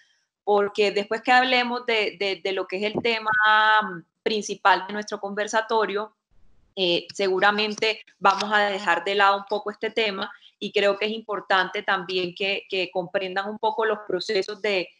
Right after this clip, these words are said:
de estudio y de, y de, digamos, de, de generación de empresa, eh, pues, de, desde mi lado, ¿no? Porque, pues, para muchas personas, eh, es diferente y, y quisiera como, como,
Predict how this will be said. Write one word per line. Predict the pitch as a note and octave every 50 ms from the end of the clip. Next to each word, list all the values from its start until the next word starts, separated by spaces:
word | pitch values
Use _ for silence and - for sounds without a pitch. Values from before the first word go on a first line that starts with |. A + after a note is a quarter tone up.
| _ _ _ _ _
de | D#3+ F#3+
estudio | F#3 F#3 - - - A#3 A#3 A#3+ A#3+ A#3+ A#3+ B3 B3
y | B3 A#3+
de, | A#3 A3 G#3+ G3+ F#3 -
y | - G3 G3
de, | F#3+ F#3+ F#3 F3+ F3+ E3+ - - _
digamos, | G3 F#3 F3 F#3 F3+ F#3 G3+ G#3 G3+
de, | A3 G#3 G3+ G3 F#3+ - _ -
de | F#3
generación | G3 F#3+ F#3 F3 E3+ E3 E3 E3 - F3+ F3 F3 F3
de | F#3+
empresa, | F#3+ G3 - G#3+ G#3 G3 G3 - G3+ F#3 F#3 F#3 F#3 - - - - _ _ _ _
eh, | E3+ E3+ E3 E3 D#3 D#3 - - _ _ _ -
pues, | G#3 G#3 G3+ - -
de, | E3+ G#3 G3 G3 F3
desde | G#3 G3+ G3 - G3 F#3+
mi | F#3 F#3 F#3
lado, | F#3+ F#3+ F3 D3+ C3+ B2+
¿no? | D3 F3+ G3 G3
Porque, | - E3 - -
pues, | D3 - D3+ D3+ - - - - _
para | - E3 D#3 D#3 D3+
muchas | D#3+ F3 F#3 F#3 F#3+ F3+ - G#3+ G3
personas, | - G#3 F3+ - - F3 E3+ D#3+ E3+ F3 F3+ F#3 F#3 F#3+ - - - -
eh, | - F3+ E3+ D#3+ D#3 -
es | F3 E3+ E3
diferente | G3 - - F#3 F#3+ A3 B3 B3 - C#4+ C#4+ - _ _ _ _ _ _ _ - -
y, | G3 F#3+ F#3+ F#3 F3+ F3 - -
y | F#3 -
quisiera | - F#3 E3+ - F3+ F3 F3 F3 F3+ F#3
como, | G#3 G#3 G3+ F#3+ F3+ E3 - - - _
como, | - F#3 F3 E3+ E3 E3 E3 D#3+ D#3 D3+ D3